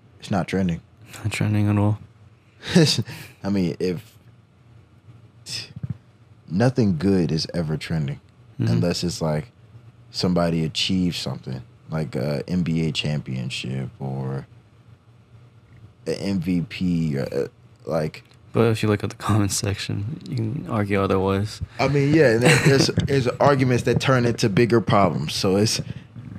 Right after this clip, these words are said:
Speaker 1: it's kinda like social media is never gonna be a positive place either.
Speaker 2: No.
Speaker 1: And I
Speaker 2: Maybe
Speaker 1: think
Speaker 2: one day.
Speaker 1: No. You s-, you think maybe, you really do?
Speaker 2: Maybe.
Speaker 1: No.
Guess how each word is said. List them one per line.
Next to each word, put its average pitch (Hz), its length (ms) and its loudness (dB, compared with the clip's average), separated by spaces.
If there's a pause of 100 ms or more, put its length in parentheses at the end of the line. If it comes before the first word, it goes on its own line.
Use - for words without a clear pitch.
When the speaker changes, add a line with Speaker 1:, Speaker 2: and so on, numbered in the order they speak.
(160)
Speaker 1:
it's - 140 -2
kinda 127 240 4
like 104 300 2
social 139 280 4
media 117 140 4
is 104 60 2
never 98 200 2
gonna 92 140 2
be 85 100 2
a 82 60 2
positive 85 480 0
place 65 260 0
either. - 320 -6 (440)
Speaker 2:
No. 98 280 0 (160)
Speaker 1:
And 71 560 -4 (880)
I - 80 2
Speaker 2:
Maybe 180 140 6
Speaker 1:
think 117 100 6
Speaker 2:
one 117 120 4
day. 113 200 2 (480)
Speaker 1:
No. 71 300 -4 (1300)
You - 80 -10
s-, - 120 -4
you 110 160 -2
think 107 240 -2
maybe, 92 260 -2
you 117 140 2
really 127 200 2
do? 127 280 0 (120)
Speaker 2:
Maybe. 113 380 2 (180)
Speaker 1:
No. 69 360 -4